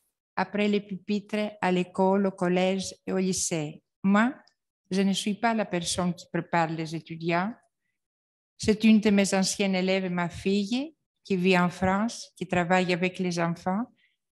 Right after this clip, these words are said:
Mais ils ont trouvé les élèves, parmi les élèves qui étaient camarades, qui avaient commencé le français avec moi, qui ont voyagé,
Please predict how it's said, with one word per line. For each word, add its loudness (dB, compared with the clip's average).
Mais 4
ils 2
ont 6
trouvé -2
les 0
élèves, 0
parmi 0
les 2
élèves 2
qui -6
étaient -4
camarades, 2
qui -4
avaient -2
commencé -2
le -2
français -2
avec -4
moi, 2
qui 2
ont 6
voyagé, 0